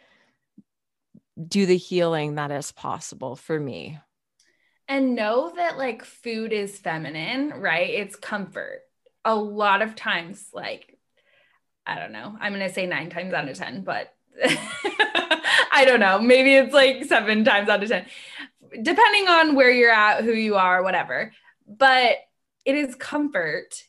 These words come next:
Speaker 2: And sometimes in this world that we live in, that is extremely masculine, we just are craving comfort.
Speaker 1: Mm-hmm.
Speaker 2: And food is great.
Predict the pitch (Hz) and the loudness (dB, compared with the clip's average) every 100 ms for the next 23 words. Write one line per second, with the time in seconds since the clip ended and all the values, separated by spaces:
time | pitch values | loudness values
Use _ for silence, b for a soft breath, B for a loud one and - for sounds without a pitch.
0 | _ - 233 226 214 214 208 208 - - | _ -10 -6 -2 -2 -2 -4 -8 -14 -10
1 | 233 262 277 269 233 214 220 220 202 202 | -4 -4 -4 -4 -2 -2 -4 -8 -8 -6
2 | 220 214 214 214 220 185 190 180 - 208 | -8 -10 -8 -8 -8 -10 -12 -16 -14 -12
3 | 220 202 196 202 196 - _ - - - | -8 -6 -6 -8 -12 -14 _ -20 -18 -12
4 | 202 202 190 175 151 - - 208 185 185 | -12 -10 -8 -6 -8 -10 -14 -14 -14 -14
5 | 190 - 220 214 202 - _ _ - 202 | -18 -14 -12 -10 -12 -16 _ _ -16 -14
6 | 190 185 190 185 196 - 143 139 - b | -12 -12 -14 -16 -18 -16 -14 -14 -16 b
7 | b 175 151 208 208 196 - 214 214 214 | b -16 -10 -4 -4 -6 -8 -8 -8 -10
8 | - 110 120 | -10 -12 -12